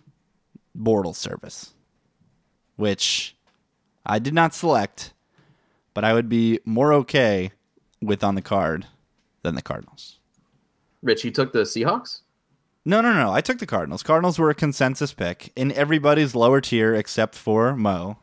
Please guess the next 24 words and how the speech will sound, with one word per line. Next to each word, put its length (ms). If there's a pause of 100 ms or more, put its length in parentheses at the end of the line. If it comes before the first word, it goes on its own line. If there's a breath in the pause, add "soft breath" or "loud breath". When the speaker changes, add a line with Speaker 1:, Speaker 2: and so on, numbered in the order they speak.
Speaker 1:
who 320 (260)
insanely 560
put 240
them 140
third. 340 (480)
Speaker 2:
So 160
then 160
why 120
are 40
you 200
higher 460
on 420 (440 soft breath)
the 120
Jags? 800
Didn't 300
you 100
take 160
the 60
Titans? 500 (640)
Speaker 1:
I 80
took 200
the 100
Titans, 720 (520)
but 220